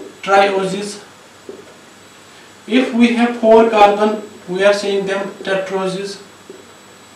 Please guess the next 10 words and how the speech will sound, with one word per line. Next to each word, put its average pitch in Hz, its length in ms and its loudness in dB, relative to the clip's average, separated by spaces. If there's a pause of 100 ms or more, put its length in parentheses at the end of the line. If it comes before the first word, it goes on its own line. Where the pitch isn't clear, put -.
(640)
If 240 240 0
we 233 200 2
have 240 240 2
five 220 300 2
carbon, 214 540 0 (120)
we 190 200 0
are 202 80 6
saying 196 300 -6
them 196 260 -6 (140)
pentoses. 190 760 -4